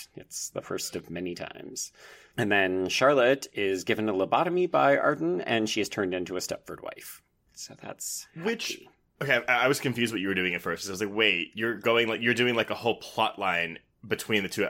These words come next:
Speaker 2: 'Cause you're, so you're treating these two episodes as one episode, basically?
Speaker 1: Yes. Uh, originally, I had it,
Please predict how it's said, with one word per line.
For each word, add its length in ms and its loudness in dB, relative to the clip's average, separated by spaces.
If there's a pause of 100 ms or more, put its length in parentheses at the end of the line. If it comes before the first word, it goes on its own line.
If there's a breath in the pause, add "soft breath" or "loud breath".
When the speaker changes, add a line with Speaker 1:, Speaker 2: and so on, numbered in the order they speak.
Speaker 2:
'Cause 100 -8
you're, 120 2
so 140 -4
you're 100 2
treating 380 -2 (160)
these 200 0
two 140 2
episodes 360 0
as 120 -10
one 200 -2
episode, 360 -4
basically? 460 -2 (360)
Speaker 1:
Yes. 680 0
Uh, 440 6
originally, 540 2
I 80 6
had 140 4
it, 120 -2